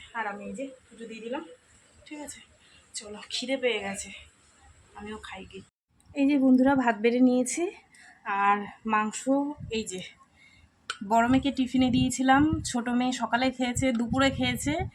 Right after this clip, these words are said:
এটা তোমাদের দাদা ভাইয়ের জন্য তুলে রেখে দিয়েছি। আর এই যে এইটুক হচ্ছে আমার, ঠিক আছে? আর এখানে ডাল আছে, ডাল দিয়ে আর এই যে এই মাংস ঝোল দিয়ে আমি খেয়ে নেবো। আর এটা তোমাদের দাদা ভাইয়ের জন্য তুলে রেখে দিলাম, নাড়া লাগলে নষ্ট হয়ে যাবে সে কারণে,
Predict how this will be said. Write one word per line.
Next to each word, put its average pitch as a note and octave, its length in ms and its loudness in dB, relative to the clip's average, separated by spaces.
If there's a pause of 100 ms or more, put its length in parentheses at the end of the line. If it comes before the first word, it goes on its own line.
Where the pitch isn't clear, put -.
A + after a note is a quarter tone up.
(360)
এটা A3+ 200 -2
তোমাদের A3 320 -2
দাদা G#3 220 2
ভাইয়ের A#3+ 200 2
জন্য C4 200 4
তুলে B3+ 220 -2
রেখে B3+ 240 -2
দিয়েছি। C4 360 0 (220)
আর F3 200 -8 (180)
এই G3+ 180 -2
যে - 120 -10 (240)
এইটুক G#3+ 340 -4
হচ্ছে A3 220 -2
আমার, E3 260 -2 (180)
ঠিক F4+ 120 -8
আছে? - 240 -6 (760)
আর C#4+ 100 0
এখানে B3 300 -2
ডাল G3 260 0
আছে, G#3+ 260 -4 (220)
ডাল F#3+ 280 -8
দিয়ে B3+ 200 -4 (680)
আর E3+ 300 -8 (160)
এই A3+ 160 -4
যে F#3+ 140 -6
এই F3 120 -4
মাংস F3 300 -4 (140)
ঝোল G3 220 -10
দিয়ে D4 160 -4
আমি B3+ 100 -2
খেয়ে F3+ 220 -12
নেবো। D#3+ 120 -12 (160)
আর - 80 -10
এটা F3+ 160 -10
তোমাদের G3 280 -10
দাদা E3+ 200 -6
ভাইয়ের F3+ 160 -10
জন্য C4 160 -4
তুলে F#3+ 260 -6
রেখে F3+ 180 -6
দিলাম, F3 240 -10
নাড়া F3+ 280 4
লাগলে F#3+ 220 -2
নষ্ট F3+ 340 -8
হয়ে G#3 100 -6
যাবে A#3+ 160 -4
সে - 160 -8
কারণে, - 260 -6